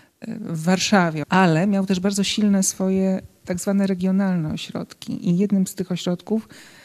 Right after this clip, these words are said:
e, nie wiem, czy nie najsilniejszym, było właśnie Wilno. I to w Wilnie, w rozgłośni wileńskiej, powstało pierwsze oryginalne słuchowisko Teatru Polskiego Radia. Bo po raz pierwszy, tu odrobina historii,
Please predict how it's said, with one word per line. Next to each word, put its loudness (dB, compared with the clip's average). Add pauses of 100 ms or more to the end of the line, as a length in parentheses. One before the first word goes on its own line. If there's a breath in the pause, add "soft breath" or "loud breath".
(180 loud breath)
e, -6
nie 0
wiem, -2
czy -4
nie 4
najsilniejszym, 2
było 2
właśnie -2
Wilno. 4 (340)
I -2
to 0
w 0
Wilnie, 4
w -16
rozgłośni -2
wileńskiej, -2 (600 loud breath)
powstało 0
pierwsze 0 (220)
oryginalne 2 (380)
słuchowisko -6
Teatru -8
Polskiego -8
Radia. -10 (400 loud breath)
Bo 4
po 2
raz 0
pierwszy, 0
tu -6
odrobina -2
historii, -4